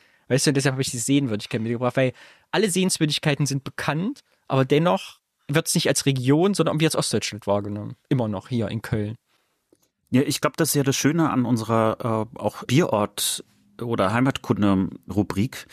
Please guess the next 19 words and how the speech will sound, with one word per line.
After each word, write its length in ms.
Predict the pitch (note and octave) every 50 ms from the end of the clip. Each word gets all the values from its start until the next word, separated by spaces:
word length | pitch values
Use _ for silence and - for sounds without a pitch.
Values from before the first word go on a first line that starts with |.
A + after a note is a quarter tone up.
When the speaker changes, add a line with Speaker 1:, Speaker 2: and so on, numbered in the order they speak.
| - - - - - - - - _ _ _
Speaker 2:
dass 360 | - G#2+ G#2+ - - - - - -
wir 360 | - A2 A2 A2 A#2 A2+ G2
häufig 320 | G#2 A2+ - - C#3 - -
über 140 | A2+ - G#2+
Städte 320 | - - A#2+ A#2+ - C3+
sprechen, 520 | - - - A#2+ A#2+ - C3 B2 A#2+ A2 - _ _
wo 100 | - A2+
man 120 | A2 A#2 G2
dann 120 | G#2+ G#2
merkt, 380 | G#2 G2+ G#2 A2+ - _ _ - -
okay, 400 | - - - - A#2 A#2 G2+ - _ _
da 80 | - A#2+
ist 220 | - G#2 - - -
dann 100 | - -
das 280 | - - - - -
Stadtrecht 720 | - - - - - - - - G#2+ G#2 - - - _ -
zwölfhundert, 640 | - - G#2+ G2+ G#2 - - - A2+ G#2+ G#2 G2 - -
dreizehnhundert 720 | - F#2 A2 - - - B2 G#2 G#2+ G#2+ F#2+ F#2+ F#2 -
gekommen, 420 | - - - - F#2+ E2+ F#2 A2+